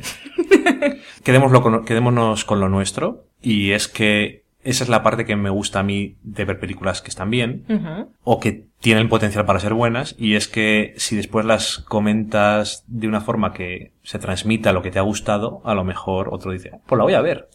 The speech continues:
Speaker 2: Sí, a mí me encanta cuando dicen que se han anim-, animado a ver algo, porque lo hemos dicho.
Speaker 1: Y después también, eh, para terminar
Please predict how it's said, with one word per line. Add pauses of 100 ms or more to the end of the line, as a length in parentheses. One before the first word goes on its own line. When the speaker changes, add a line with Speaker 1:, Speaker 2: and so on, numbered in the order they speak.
Speaker 2:
Sí,
a
mí
me
encanta
cuando
dicen
que
se
han
anim-,
animado
a
ver
algo,
porque
lo
hemos
dicho. (180)
Speaker 1:
Y
después
también,
eh,
para
terminar